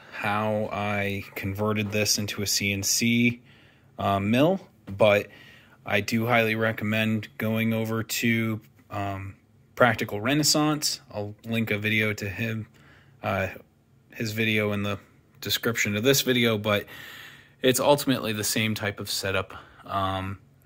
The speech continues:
as well as Cloud forty-two, uh, and his setup. It's all about the same. Uh, so this is just a standard G zero seven zero four. Uh, went ahead and put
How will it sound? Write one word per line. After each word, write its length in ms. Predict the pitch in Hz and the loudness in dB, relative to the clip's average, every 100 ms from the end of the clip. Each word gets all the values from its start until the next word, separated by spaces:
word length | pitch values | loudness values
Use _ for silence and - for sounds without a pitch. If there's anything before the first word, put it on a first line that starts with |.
| _ - - - _ _ _ _ - | _ -20 -20 -20 _ _ _ _ -6
as 180 | 104 104 | -4 2
well 220 | 117 107 | 4 4
as 80 | 101 | 0
Cloud 320 | - 113 104 | 0 0 0
forty-two, 800 | - 101 98 - 117 117 113 110 - _ _ - | -4 -6 -6 -6 0 0 0 -4 -12 _ _ -8
uh, 220 | 92 92 | -4 -4
and 180 | 98 92 | -6 -6
his 180 | 104 98 | -2 0
setup. 460 | - 101 98 - - - | 2 2 0 -4 -18 -18
It's 180 | - - | -14 -4
all 160 | 107 107 | 2 2
about 240 | 95 92 | 2 -4
the 80 | - | -2
same. 420 | - 92 87 87 _ - - - - - | -4 -2 -4 -6 _ -20 -20 -20 -12 -2
Uh, 180 | 98 | 0
so 140 | 101 - | 2 2
this 220 | 120 117 | 2 2
is 100 | 120 | 2
just 220 | 117 - | 4 4
a 20 | |
standard 560 | - - 110 107 104 101 | 2 4 4 4 0 -2
G 220 | 107 123 | -2 0
zero 400 | 113 117 117 113 | 0 0 0 -2
seven 340 | 113 117 110 107 | 0 0 0 -4
zero 240 | 104 101 | -4 -6
four. 480 | - 147 147 147 151 - _ _ _ _ - - _ - - - | -8 -4 0 0 -2 -14 _ _ _ _ -20 -20 _ -16 -16 -10
Uh, 220 | 104 98 | -6 -4
went 160 | 107 120 | -2 -2
ahead 340 | 117 117 117 - - - - - - - - | -2 -4 -4 -6 -16 -18 -20 -20 -20 -20 -2
and 520 | 131 127 123 135 127 - | 2 4 2 0 -6 0
put 360 | - 156 - | 2 2 -2